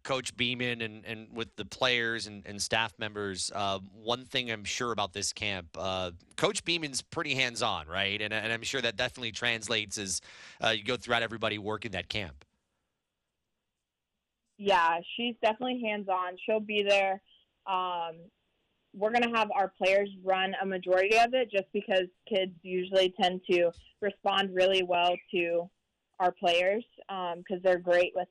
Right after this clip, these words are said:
Speaker 2: kids. But Coach Beeman will be there, and she'll do some of the opening stuff and be able to get a chance to talk to her and just kinda pick her brain and everything. Um, so that's also a great opportunity.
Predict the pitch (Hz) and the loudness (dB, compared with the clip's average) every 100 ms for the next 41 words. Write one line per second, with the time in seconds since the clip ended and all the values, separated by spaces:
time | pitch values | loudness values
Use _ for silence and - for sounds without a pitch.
0 | - 190 170 170 180 _ _ _ _ 196 | 0 4 6 4 0 _ _ _ _ 4
1 | 185 180 233 214 - 220 208 196 196 190 | 4 0 -4 -4 -2 -4 -2 2 2 2
2 | 190 185 180 175 170 175 175 170 175 - | -2 0 2 2 0 -4 -8 -8 -10 0
3 | 185 180 175 175 - _ _ - 196 202 | 2 4 4 2 -2 _ _ -20 -10 -2
4 | 196 185 185 185 202 196 190 185 - 190 | 2 2 0 0 2 4 4 2 2 0
5 | 190 190 180 202 - 196 180 180 - 185 | 0 -2 -2 -6 -2 2 4 2 0 -4
6 | 175 185 180 180 175 170 175 _ _ _ | -2 0 2 4 4 2 -2 _ _ _
7 | _ - 214 196 202 - 202 190 - 185 | _ 0 2 2 -2 -4 -10 -10 -8 -2
8 | 190 - 190 233 240 226 214 196 180 180 | -2 -2 -2 4 4 4 2 -4 -8 -8
9 | - 190 180 208 180 208 185 185 180 180 | -8 -8 -8 -8 -6 -4 -4 -2 -2 -4
10 | 175 170 175 175 180 175 175 _ _ _ | -4 -4 -4 -2 0 0 -2 _ _ _
11 | _ 175 170 160 156 180 - 190 180 180 | _ -4 -2 -2 -6 -4 4 4 6 2
12 | 175 165 170 - 170 165 165 165 160 - | 2 0 0 0 -2 0 2 4 2 0
13 | 170 185 170 170 170 170 | -8 -6 -2 0 0 -2